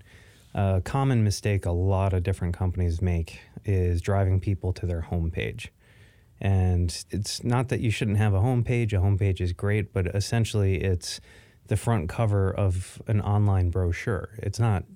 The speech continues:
typically driving towards what you're trying to do. And anything that you're paying for, like paid ads on social media or paid ads on Google,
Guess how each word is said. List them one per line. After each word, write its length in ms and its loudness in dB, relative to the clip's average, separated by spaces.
typically 480 -2
driving 480 0
towards 500 -4
what 140 -2
you're 100 -2
trying 300 0
to 60 0
do. 260 0
And 440 4
anything 500 0
that 120 2
you're 140 0
paying 340 2
for, 340 -6
like 240 -4
paid 280 0
ads 280 0
on 200 2
social 340 -2
media 400 2
or 60 0
paid 260 -2
ads 220 0
on 180 0
Google, 420 0